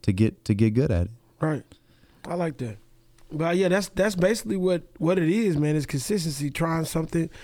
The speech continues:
Speaker 2: and, and put, dedicating yourself to it. But I got a question for you.
Speaker 1: Okay.
Speaker 2: Other than sports, obviously, practice makes perfect.
Speaker 1: Yeah,
Speaker 2: Time,
Speaker 1: yeah.
Speaker 2: you know, time is your most ex-, that's your most valuable thing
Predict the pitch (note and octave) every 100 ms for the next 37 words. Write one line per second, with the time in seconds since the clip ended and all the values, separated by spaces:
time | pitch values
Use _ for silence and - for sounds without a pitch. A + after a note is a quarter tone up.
0 | - - C#3 C3+ - - D#3 C3+ - F3+
1 | E3 E3+ E3+ D#3 D3+ - D#3+ - F3 C3+
2 | D#3 F3 G3 D#3+ F3+ E3 D3 - B2+ G#2
3 | - - G2+ G2+ G2 B2 - - - -
4 | - - - - - - - _ _ _
5 | _ - - - G3 A#3 A#3+ G3+ E3 -
6 | - F3 D#3 C3+ - D3 D3 D3 B2 -
7 | C#3+ D3 - C#3+ C3 - B2+ C#3 C3+ -
8 | C#3+ C3 - C#3+ - G#2 F2+ E2+ C3+ C3+
9 | G#2 E2+ - C3 B2 A#2 A#2+ - B2+ C3
10 | C3 A#2+ C3 B2+ A#2 - - - - -
11 | C#3 - C3+ B2 - - - - C#3+ D#3
12 | D#3+ - D#3+ D3 C#3+ D3+ B2+ C#3 C#3 C#3+
13 | C#3 C#3 - D3 B2+ A#2+ -